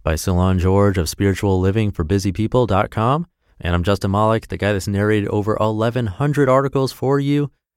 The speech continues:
to help you live a more meaningful life. Thank you for being here. It really means a lot.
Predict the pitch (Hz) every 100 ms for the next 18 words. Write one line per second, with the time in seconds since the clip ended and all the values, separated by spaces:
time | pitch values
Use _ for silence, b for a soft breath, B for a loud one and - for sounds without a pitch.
0 | _ - 120 123 117 117 117 113 113 117
1 | 113 - 113 131 101 - _ _ _ _
2 | _ - 113 - 98 85 101 98 101 98
3 | 82 104 110 104 98 85 85 95 95